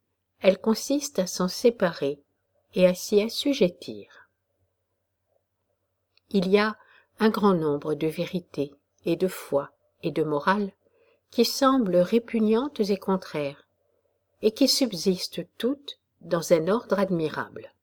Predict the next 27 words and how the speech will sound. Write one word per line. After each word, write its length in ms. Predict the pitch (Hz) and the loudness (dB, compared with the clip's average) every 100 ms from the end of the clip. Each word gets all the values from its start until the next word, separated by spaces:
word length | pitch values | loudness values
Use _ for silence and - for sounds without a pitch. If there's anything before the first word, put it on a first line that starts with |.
| _ _ _ _ _ _ _ _ _ _ _ _ _ _ _ _ - | _ _ _ _ _ _ _ _ _ _ _ _ _ _ _ _ -16
La 180 | 139 131 | -12 -6
source 480 | - - 254 - - | -4 -2 -4 -6 -12
de 160 | 131 - | -12 -14
toutes 240 | - 180 - | -16 -10 -4
les 240 | 143 143 | -2 -2
hérésies 560 | 139 165 180 - 247 _ _ _ _ _ _ - | -2 -2 -2 -2 -4 _ _ _ _ _ _ 2
est 100 | 226 | 2
l'exclusion 880 | 240 - - - 233 208 214 254 285 | 4 0 -6 0 2 2 0 -2 -2
de 120 | 165 | -4
quelques-unes 680 | - 208 - 160 - 135 139 | -2 -2 -2 -4 -2 -4 -4
de 140 | 135 | -6
ces 200 | - 147 | -6 -4
vérités. 640 | 139 139 139 - - 120 _ _ _ _ _ _ _ _ _ _ _ _ - | -2 -2 -4 -10 -12 -12 _ _ _ _ _ _ _ _ _ _ _ _ 6
Et 120 | 233 | 6
la 100 | 202 | 4
source 560 | - - 196 185 - 131 | 0 -2 -2 -4 -6 -6
de 220 | 131 127 - | -6 -12 -8
toutes 260 | 311 311 196 | -8 -2 0
les 200 | 180 170 | 2 0
objections 720 | 170 - 151 - - 175 - _ - _ _ | -4 -8 -8 -8 -4 -4 -4 _ -20 _ _
que 100 | - | 4
nous 200 | 254 240 | 6 6
font 200 | 233 - | 0 0
les 240 | 190 165 139 | 0 2 0
hérétiques 720 | 131 139 - 202 208 - _ _ _ _ _ _ - | -4 -6 -4 -2 -2 -6 _ _ _ _ _ _ 2
est 100 | 208 | 4
l'ignorance 1000 | 240 277 214 175 - 156 156 - - | 4 2 2 2 0 -4 -4 -10 -12